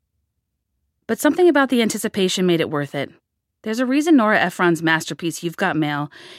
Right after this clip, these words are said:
is one of the finest films of all time, according to me.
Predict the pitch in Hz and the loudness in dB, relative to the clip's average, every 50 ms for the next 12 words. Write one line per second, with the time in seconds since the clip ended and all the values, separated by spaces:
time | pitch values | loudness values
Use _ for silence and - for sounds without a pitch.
0 | - - - 196 - 233 233 240 226 240 - - 247 247 262 269 247 - - 202 | -20 -14 -10 -4 0 0 0 0 0 -2 0 2 4 4 4 4 2 0 -2 0
1 | 185 185 165 180 165 160 151 151 151 - - 151 139 135 131 135 - _ _ _ | 0 0 0 0 0 0 0 -2 -2 -4 -6 -6 -6 -6 -6 -8 -10 _ _ _
2 | - - - - 170 156 151 143 - - 147 139 123 101 117 - | -18 -14 -8 -6 -4 -4 -4 -4 -4 -2 -2 -2 -2 -4 -10 -12